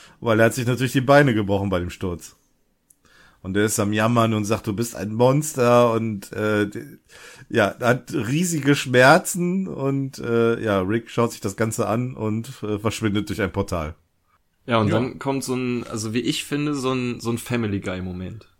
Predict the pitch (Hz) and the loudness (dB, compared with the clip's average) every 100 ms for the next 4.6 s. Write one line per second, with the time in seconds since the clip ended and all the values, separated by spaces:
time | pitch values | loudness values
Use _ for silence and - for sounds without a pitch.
0 | _ _ 101 95 95 92 92 92 92 92 | _ _ -12 -10 -8 -10 -10 -10 -10 -14
1 | - 95 101 - - 480 - - 113 - | -8 4 4 4 0 -12 -14 -14 -10 -6
2 | - 127 143 135 139 143 143 185 - 165 | -2 6 8 10 8 8 8 6 4 4
3 | 175 202 180 - - 160 160 123 110 - | 6 6 4 4 4 8 8 6 0 0
4 | 120 165 151 143 147 | 4 4 4 4 4